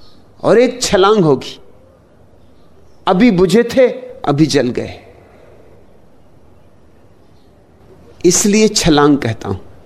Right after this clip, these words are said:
छलांग शब्द को ठीक से समझना। और चूंकि संन्यास छलांग है,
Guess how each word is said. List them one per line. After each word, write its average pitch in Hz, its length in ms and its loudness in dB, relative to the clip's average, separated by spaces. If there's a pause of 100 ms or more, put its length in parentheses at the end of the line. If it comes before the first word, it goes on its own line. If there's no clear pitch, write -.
(280)
छलांग 170 440 2
शब्द 151 280 -2
को 180 180 2
ठीक 180 300 -2
से 156 140 -2
समझना। - 540 -4 (2000)
और 131 120 0
चूंकि 208 520 -2
संन्यास 175 800 2
छलांग 156 500 0
है, 202 380 -2